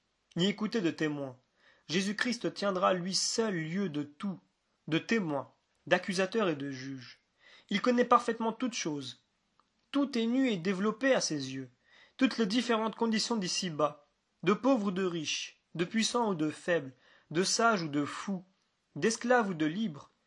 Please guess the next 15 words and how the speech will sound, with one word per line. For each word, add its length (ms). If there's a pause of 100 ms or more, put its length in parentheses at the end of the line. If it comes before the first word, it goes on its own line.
(280)
disparaîtront 840
en 40
sa 160
présence. 680 (640)
Toutes 160
ces 180
qualités 380
extérieures 640
et 80
étrangères 480
à 80
l'homme 180
s'évanouiront 680
devant 320
lui, 260